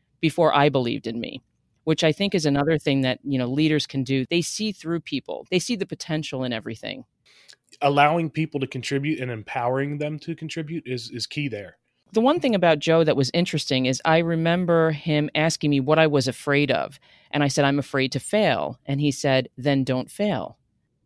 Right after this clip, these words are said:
Speaker 1: And I thought that was interesting. I mean, for a twenty-six-year-old manager to say that to their, their mentee,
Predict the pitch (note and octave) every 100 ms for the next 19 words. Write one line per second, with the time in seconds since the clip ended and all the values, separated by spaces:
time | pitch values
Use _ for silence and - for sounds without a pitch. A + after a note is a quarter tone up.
0 | _ - D3+ D3 F#3+ F3 F3+ D#3+ D#3 F#3
1 | E3 - C3 - - F3+ F3 F#3+ F3+ -
2 | A3 C4 D4+ A#3 - - F3+ F3+ D3 C3+
3 | D3+ F3+ G3+ G#3 - - - C#3+ D3+ F#3+
4 | G3 - C3+ C#3 C3+ - C3 C#3 C3 C3+
5 | D3+ D3+ D3+ D3 F3+